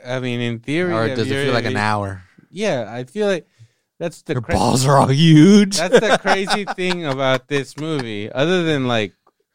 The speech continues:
Speaker 1: not counting the time that they're in cryo sleep and that the gravity made them live way more years,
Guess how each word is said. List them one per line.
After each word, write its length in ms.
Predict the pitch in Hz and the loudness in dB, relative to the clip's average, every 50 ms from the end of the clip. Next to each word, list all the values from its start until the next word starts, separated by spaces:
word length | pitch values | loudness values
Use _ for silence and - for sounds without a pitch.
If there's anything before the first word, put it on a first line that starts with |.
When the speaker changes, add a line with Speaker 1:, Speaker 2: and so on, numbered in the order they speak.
| _ _ _ _ _ _ _ _ _ _ _ _ _ _ _ _ - _ _ _ _ _ - | _ _ _ _ _ _ _ _ _ _ _ _ _ _ _ _ -20 _ _ _ _ _ -8
Speaker 1:
not 300 | 135 160 190 208 175 - | -4 -2 -2 -2 -4 -6
counting 340 | - 185 185 185 180 175 165 | -6 -4 -4 -4 -2 -4 -6
the 80 | 143 127 | -6 -8
time 320 | - - 147 143 143 143 | -10 -8 -8 -6 -6 -4
that 160 | 135 120 - | -6 -8 -6
they're 160 | - 135 131 127 | -6 -4 -4 -4
in 100 | 120 - | -6 -8
cryo 500 | - - 127 127 131 135 135 135 139 131 | -10 -4 -2 -2 0 0 -2 -4 -4 -6
sleep 560 | - - - 135 135 135 135 135 127 _ _ _ _ - | -10 -12 -10 -8 -8 -6 -8 -8 -10 _ _ _ _ -14
and 500 | 110 107 107 107 104 104 101 101 101 98 | -10 -8 -6 -6 -6 -8 -8 -10 -10 -10
that 680 | 98 95 95 95 95 95 92 90 87 87 87 82 - _ _ _ _ _ _ _ _ _ _ | -8 -8 -8 -8 -8 -8 -10 -10 -10 -10 -12 -14 -16 _ _ _ _ _ _ _ _ _ _
the 460 | 113 110 110 104 101 98 95 92 90 85 | -14 -10 -8 -8 -8 -8 -8 -8 -10 -10
gravity 500 | - 113 113 117 120 120 123 120 120 120 117 | -8 -6 -4 -4 -4 -4 -4 -6 -6 -6 -6
made 380 | 117 117 113 113 113 113 110 113 107 | -6 -4 -4 -4 -4 -6 -6 -8 -8
them 460 | 107 110 110 107 104 104 104 104 101 _ _ _ _ _ _ _ _ _ _ _ - | -6 -6 -4 -4 -6 -8 -10 -12 -14 _ _ _ _ _ _ _ _ _ _ _ -8
live 380 | 117 113 117 120 123 120 113 | -6 -4 -2 -2 -2 -2 -4
way 200 | 113 113 117 113 | -2 -2 -2 -2
more 220 | 113 117 117 113 110 | -2 -2 -4 -4 -4
years, 680 | 104 95 98 110 120 127 135 135 135 143 139 139 - | -6 -6 -6 -4 -2 0 0 0 -2 -4 -6 -12 -18